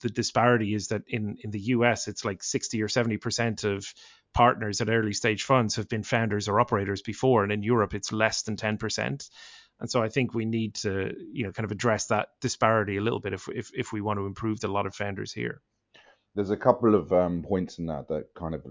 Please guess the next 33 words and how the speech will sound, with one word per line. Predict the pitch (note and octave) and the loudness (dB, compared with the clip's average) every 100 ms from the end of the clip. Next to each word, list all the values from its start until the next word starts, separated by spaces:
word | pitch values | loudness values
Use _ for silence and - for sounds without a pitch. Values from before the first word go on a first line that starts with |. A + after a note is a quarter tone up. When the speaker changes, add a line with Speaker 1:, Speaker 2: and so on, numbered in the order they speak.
| D2+ - | -10 -10
Speaker 2:
were | A#1 C#2+ | -12 -10
so | - F2+ | -2 -2
interesting | F2 D#2+ D#2 D2+ | -2 -6 -8 -6
how, | D#2 | -4
uh, | D2 D2 E2 - | -4 -4 -6 -6
how | D#2 | -8
these | D2+ - | -8 -10
things | D#2+ D2+ | -10 -10
come | - E2 | -10 -10
up | D2+ D#2+ | -8 -8
in, | D2 - - | -10 -12 -14
um, | D2 C#2 D2+ - _ - | -14 -14 -18 -20 _ -20
different | - - | -16 -12
conversations | D#2 C#2+ D#2 D2 - C#2+ - | -12 -6 -4 -4 -6 -14 -10
that | C2+ - - | -12 -12 -14
kind | D2+ | -8
of | C#2+ | -4
echo | C#2+ - D2 | -4 -4 -6
each | C#2 - | -6 -10
other. | C#2 C2+ - _ _ _ _ _ _ _ _ - | -8 -10 -14 _ _ _ _ _ _ _ _ -8
And | F#2 | 0
one | F#2 A2 | 4 4
of | G2 | 4
them | F#2+ E2+ | 0 -2
that | - _ _ _ | -6 _ _ _
consistently | F2 - - - D2 | -12 -8 -10 -8 -10
comes | - D2+ D2 | -8 -8 -6
up | B1 | -8
and | - | -8
seems | - E2+ | -8 -8
to | - | -8
be, | D#2 D2+ | -6 -4
like, | D2+ | -6